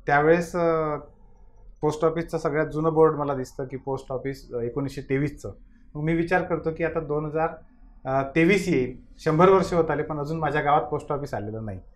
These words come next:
आणि मी अशा गावात आलोय की जिथं शंभर वर्ष झाले पोस्ट ऑफिस येऊन. सगळ्यात महत्त्वाची, अ, ही गोष्ट आहे की हे मुलांना सा-, अ, म्हणजे इथं आता बसलेले आपले जे विद्यार्थी मित्र आहेत त्यांच्यासाठी ही गोष्ट मी मुद्दाम सांगतोय की आपल्यापैकी बऱ्याच जणांना असं वाटतं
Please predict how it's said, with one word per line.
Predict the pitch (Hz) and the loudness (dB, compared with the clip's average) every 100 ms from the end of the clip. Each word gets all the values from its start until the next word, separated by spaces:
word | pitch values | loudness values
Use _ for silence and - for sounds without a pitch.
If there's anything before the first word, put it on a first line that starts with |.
| - - | -20 -8
आणि | 131 | -4
मी | 156 | 2
अशा | 156 160 | 4 6
गावात | 185 180 175 | 8 8 8
आलोय | 147 135 165 | 4 2 -2
की | 170 | -4
जिथं | 151 165 | -6 -6
शंभर | 160 156 165 | -2 4 6
वर्ष | 165 160 | 6 4
झाले | 143 123 | -2 -4
पोस्ट | 123 123 127 | -4 -6 -6
ऑफिस | 123 - | -10 -8
येऊन. | 98 87 - - - - - - - - - - - - - - - - | -10 -10 -14 -20 -20 -20 -20 -20 -20 -20 -20 -20 -20 -20 -20 -20 -20 -4
सगळ्यात | 165 180 208 | 4 6 6
महत्त्वाची, | 196 185 202 202 208 208 208 | 4 2 2 0 -2 -2 -2
अ, | 156 156 156 | 0 2 2
ही | 160 | 2
गोष्ट | 180 180 175 | 2 0 2
आहे | 175 135 208 | 2 2 -2
की | 220 190 131 | -6 -8 0
हे | 196 214 143 | 2 2 -2
मुलांना | 139 147 180 202 | -2 2 2 2
सा-, | 202 - 123 127 | 0 -2 0 -4
अ, | 131 131 | -2 -4
म्हणजे | 127 143 143 | -4 -6 -6
इथं | 123 120 | -10 0
आता | 151 143 147 139 | 2 2 0 -2
बसलेले | 127 - 135 | -8 -8 -6
आपले | 131 131 | -4 -6
जे | 135 | -8
विद्यार्थी | 127 113 123 135 | -8 -6 -6 -6
मित्र | 123 - | -10 -8
आहेत | 120 113 | -8 -8
त्यांच्यासाठी | 117 113 131 143 147 | -12 -12 -12 -10 -10
ही | 151 | -10
गोष्ट | 143 143 165 | -10 -10 -10
मी | |
मुद्दाम | 156 127 135 143 | -8 -6 -6 -6
सांगतोय | - 107 135 | -8 -10 -10
की | 170 | -4
आपल्यापैकी | 139 147 151 160 180 | -4 -4 -6 -6 -8
बऱ्याच | 135 127 175 170 160 | -6 4 6 6 0
जणांना | 139 131 131 | -4 -6 -8
असं | 127 127 | -8 -8
वाटतं | 117 - | -10 -8